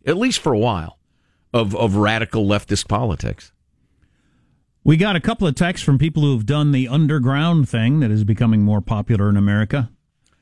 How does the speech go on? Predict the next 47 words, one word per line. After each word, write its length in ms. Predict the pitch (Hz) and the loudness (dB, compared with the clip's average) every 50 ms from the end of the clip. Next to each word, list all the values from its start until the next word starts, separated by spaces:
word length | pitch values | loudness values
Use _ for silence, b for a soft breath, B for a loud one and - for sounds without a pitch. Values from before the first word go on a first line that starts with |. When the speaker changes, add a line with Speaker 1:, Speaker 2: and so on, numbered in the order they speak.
| _ _ - | _ _ -4
Speaker 2:
"I 140 | 139 156 | -2 0
had 220 | 151 170 175 156 123 | 0 0 0 0 0
to," 160 | - 180 151 | 0 0 0
quote, 380 | 120 - 185 196 175 165 135 123 | 0 0 0 0 0 -2 -2 0
"go 200 | 123 139 143 147 | 0 2 2 0
through 180 | - - 165 147 | 0 0 0 0
the 80 | 131 | 0
back 360 | 113 92 143 151 151 - - | 0 -2 -4 -4 -4 -6 -2
door 360 | 120 151 151 165 156 139 120 107 | 0 0 0 2 0 0 2 2
yesterday 460 | 107 101 95 - - 120 110 107 101 | 2 0 0 0 0 2 2 2 2
to 100 | 98 95 | 2 2
get 120 | 113 120 | 0 0
my 200 | 113 113 110 107 | 2 2 4 4
nails 420 | 104 110 117 123 117 101 92 85 92 | 4 4 2 0 0 -2 -4 -6 -6
done. 240 | 82 82 87 104 | -4 -2 0 0
It 100 | 120 113 110 | 0 2 0
was 120 | 113 104 | 0 0
awesome. 480 | 120 117 127 143 147 147 - - 113 85 | 0 -2 -4 -4 -4 -2 -2 -2 -2 -2
I 80 | 92 | -2
felt 200 | - - 156 143 | -2 -2 -4 -2
like 160 | 131 131 123 120 | -2 -2 0 0
I 60 | 110 | 0
was 120 | 101 - | -2 -2
sticking 320 | - - - 156 - 156 139 | -2 -2 -2 -2 0 0 0
it 100 | 120 - | 0 2
to 80 | 139 | 2
the 80 | 127 127 | 2 2
man. 360 | 131 135 131 127 117 104 87 - _ _ _ _ _ _ _ - | 2 2 2 2 0 0 0 -2 _ _ _ _ _ _ _ 0
And, 180 | 123 156 190 | 2 2 2
and 300 | 202 190 175 175 196 226 | 2 0 0 0 0 0
I 120 | 220 175 160 | 0 0 0
was 180 | 151 151 - | 0 0 0
helping 280 | - 165 170 - 175 165 | 0 -2 0 2 2 2
keep 200 | - 208 196 - | 0 0 -2 -2
the 100 | 190 185 | 0 0
economy 380 | 165 - 208 208 214 196 160 131 | 0 0 -2 0 2 2 2 2
alive. 420 | 117 110 101 92 82 76 - _ _ 208 | 2 0 0 0 -2 -2 -6 _ _ 0
And 280 | 254 247 208 202 208 | 0 2 2 2 2
it 80 | 156 139 | 2 0
was 120 | 147 - | -2 -2
perfectly 460 | - - 233 - - 180 - 151 135 | -2 -4 -4 -2 -4 -4 -2 -2 -2
safe, 360 | - - - 190 143 101 - - | -2 0 -2 -2 -2 -2 -2 -2
I 80 | - | -2
felt, 280 | - - 104 92 87 - | -2 0 -2 0 0 2
in 120 | 98 95 | 2 2
the 60 | 95 | 2
salon." 480 | - - 110 98 90 87 92 117 180 | 0 0 -2 -2 -2 0 0 0 -2